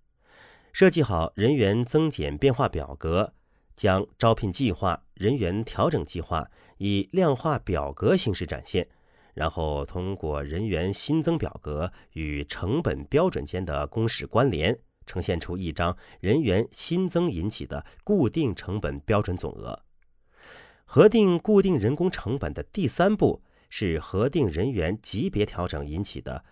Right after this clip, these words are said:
固定成本情况，主要考虑人员晋升、职级上升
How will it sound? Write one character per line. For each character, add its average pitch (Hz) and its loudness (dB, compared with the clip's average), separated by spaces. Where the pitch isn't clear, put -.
固 135 2
定 92 -2
成 78 -8
本 67 -8
情 - -14
况， - -6
主 90 0
要 92 4
考 71 -4
虑 76 -4
人 87 -4
员 87 -2
晋 87 -4
升、 101 0
职 117 -2
级 127 -4
上 135 0
升 160 2